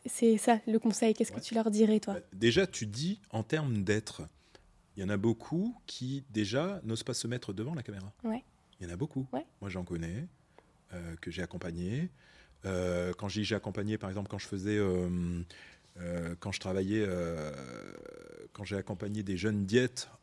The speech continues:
Speaker 2: en, euh, mince, comment t'appelles ça, en bachelor,
Speaker 1: Mhm.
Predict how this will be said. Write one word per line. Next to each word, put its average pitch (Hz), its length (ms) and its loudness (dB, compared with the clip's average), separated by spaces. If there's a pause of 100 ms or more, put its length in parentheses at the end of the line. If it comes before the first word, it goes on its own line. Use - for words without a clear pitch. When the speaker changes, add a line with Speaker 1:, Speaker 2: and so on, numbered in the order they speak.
(140)
Speaker 2:
en, 113 340 0 (440)
euh, 80 800 -6 (380)
mince, 113 200 -6
comment 101 160 -10
t'appelles 98 280 -12
ça, - 160 -14
en 87 80 -12
bachelor, 98 600 -6 (140)
Speaker 1:
Mhm. 233 140 2